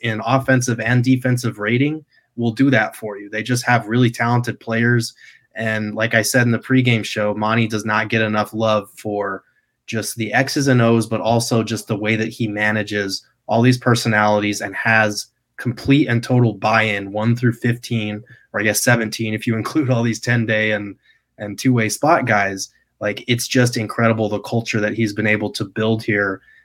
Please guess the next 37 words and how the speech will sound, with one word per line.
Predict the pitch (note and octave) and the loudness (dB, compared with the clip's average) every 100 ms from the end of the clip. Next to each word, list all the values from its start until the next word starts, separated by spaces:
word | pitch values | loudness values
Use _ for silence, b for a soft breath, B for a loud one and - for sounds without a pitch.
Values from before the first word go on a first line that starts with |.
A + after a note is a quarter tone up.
| b - | b -4
and, | A2 | -2
and | A2 G#2+ | -2 -2
how | A2 A2 G#2+ G#2+ G#2 G#2 _ _ | 0 2 4 2 0 -6 _ _
when | A2 | -6
you | G#2+ G#2+ - | -4 -6 -6
combine | A2 G2+ G#2+ A2+ G#2+ | -4 0 2 2 0
talent | - A#2 A#2 G#2+ G#2 | 0 2 2 0 0
with | A#2 A#2+ | 0 0
that | A#2+ A2 G#2+ | 0 0 0
mindset, | A2 A2+ A#2 A#2+ A2 G2 F#2 | 0 2 2 0 -2 -2 -4
you | G#2+ G#2 | -6 -8
get | G#2 G#2+ G#2 A2+ | 0 0 0 -4
the | G2+ | -2
best | G#2 F#2+ - | -2 -2 -4
team | G#2+ | -4
in | G2+ | -2
the | G2+ | -2
N | G2+ | -2
B | G2 G2+ | 0 0
A. | F#2+ F#2+ - | 0 -4 -8
Like, | G#2+ G2 - | -8 -8 -10
if | - | -4
he's | C3 A#2 | -2 0
not | A#2 A2 | 0 0
a | |
shoo-in | G2+ - A#2 A2 | -2 -2 0 -2
for | G#2+ G2+ | -4 -6
Coach | A2 G#2 | -6 -6
of | G#2 | -8
the | G#2 | -6
Year, | G#2 G#2 G2+ F#2+ b b b | -4 -4 -4 -8 b b b
like | G#2+ G#2 | -6 -2
I | G#2 | -2
said, | - A2 G#2 | 0 -2 0
I | G#2 | -2
will | G#2 | -4
be | G#2 G#2 G2 | -4 -4 -4